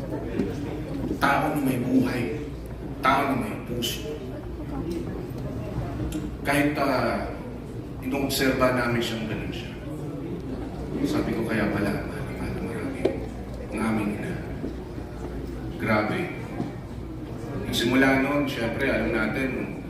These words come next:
ang dami nating pagsubok sa buhay. Hindi kami naiiba doon. Grabe rin yung pinagdaanan namin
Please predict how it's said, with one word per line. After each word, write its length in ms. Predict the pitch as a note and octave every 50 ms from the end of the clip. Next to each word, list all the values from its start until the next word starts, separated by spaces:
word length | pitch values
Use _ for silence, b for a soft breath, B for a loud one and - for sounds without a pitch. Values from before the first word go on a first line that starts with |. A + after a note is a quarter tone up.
| - - - D3 C#3+ -
ang 160 | - C3 C3+
dami 160 | D#3 D#3+ F3 F3
nating 320 | F3 F3 F3 F3 F3 -
pagsubok 400 | E3 E3 - - F3 E3 D3+ D3
sa 240 | - - C#3+ C#3 D3
buhay. 560 | C#3+ C#3+ C3+ B2+ B2 G#2+ G#2 - - - - - - - D4 - - - - - - - - - - - - - - - - - - - - - - - - D3+ D3+ D3 C#3+ - - - - -
Hindi 120 | C3+ D3+ D#3
kami 160 | E3+ E3+ E3+
naiiba 560 | E3 E3 D#3+ D#3+ D#3 D3+ D3 D3+ C#3 C3+ B2+
doon. 320 | - - - - - - -
Grabe 400 | A#2+ A#2+ B2+ B2+ C3 C3+ C#3 C#3
rin 160 | C3+ C3+ C3+
yung 80 | C3+ C3
pinagdaanan 560 | C3+ C3 B2+ - B2 A#2+ A#2+ B2 B2+ A#2 -
namin 560 | - - - - - F3+ - - - -